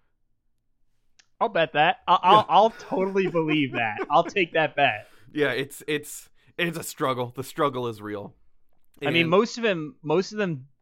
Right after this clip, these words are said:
Speaker 1: uh, boil down to a devil did it at that time period.
Speaker 2: Yeah. <laughs>
Speaker 1: Like, almost all of them are, "Yeah, it's probably just a demon."
Speaker 2: Yep, devil did it. Took the sheeps. And before we get too far,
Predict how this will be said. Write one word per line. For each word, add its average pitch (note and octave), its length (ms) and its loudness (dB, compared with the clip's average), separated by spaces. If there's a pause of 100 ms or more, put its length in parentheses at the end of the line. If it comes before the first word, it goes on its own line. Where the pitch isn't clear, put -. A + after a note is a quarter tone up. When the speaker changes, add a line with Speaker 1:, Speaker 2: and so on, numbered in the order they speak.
(440)
Speaker 1:
uh, A#2+ 340 4 (120)
boil C#3 240 2
down C3+ 260 2
to B2 320 0
a B2+ 80 0
devil B2+ 380 -2
did A#2 240 -10
it G#2+ 140 -14 (100)
at A#2+ 160 -10
that A#2+ 180 -6
time A#2 240 -10
period. A2 320 -10
Speaker 2:
Yeah. G3+ 240 4
<laughs> - 60 -18 (1200)
Speaker 1:
Like, C#3 400 2 (420)
almost G#3+ 500 4
all F#3 280 6
of D#3+ 100 0
them D3+ 260 2
are, C3+ 320 2 (160)
"Yeah, A3 200 6
it's G#3+ 80 -2
probably C#4 260 4
just D3+ 160 -10
a C3 60 -14
demon." A#2+ 460 -8 (560)
Speaker 2:
Yep, F#3 200 -4
devil F3+ 240 4
did D3+ 160 2
it. D3 180 -4 (460)
Took G3+ 160 2
the - 60 -12
sheeps. - 500 -8
And D#3+ 400 -4
before A3 320 -2
we A#3 100 -6
get G#3 240 -4
too A3 220 -10
far, D#3 540 -4